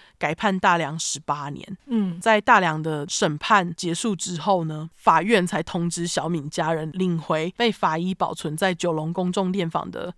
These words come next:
Speaker 1: 小敏头骨。
Speaker 2: 嗯。
Speaker 1: 终于就在二零零四年三月二十六号，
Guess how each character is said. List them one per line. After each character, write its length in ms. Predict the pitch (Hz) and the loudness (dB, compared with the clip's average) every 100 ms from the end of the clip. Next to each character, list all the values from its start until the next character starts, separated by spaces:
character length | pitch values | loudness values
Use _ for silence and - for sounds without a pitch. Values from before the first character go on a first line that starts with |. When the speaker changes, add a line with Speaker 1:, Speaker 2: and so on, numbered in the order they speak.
| - | -6
Speaker 1:
小 240 | - 170 | 0 2
敏 240 | 196 151 | 2 0
头 300 | 151 147 143 - | -4 -8 -10 -10
骨。 220 | - - _ | -12 -14 _
Speaker 2:
嗯。 260 | 220 196 175 | -8 -8 -4
Speaker 1:
终 240 | 196 202 | 0 0
于 100 | 175 | 0
就 100 | 170 | 0
在 160 | 196 196 | 0 0
二 140 | 220 185 | 2 0
零 140 | 160 | 0
零 140 | 160 | -2
四 160 | 160 202 | -4 -4
年 160 | 170 156 | -4 -4
三 160 | - | -2
月 80 | 196 | 0
二 120 | 202 196 | 0 -4
十 160 | - | -4
六 240 | 151 175 151 | -2 -2 0
号， 260 | 175 151 | -2 -2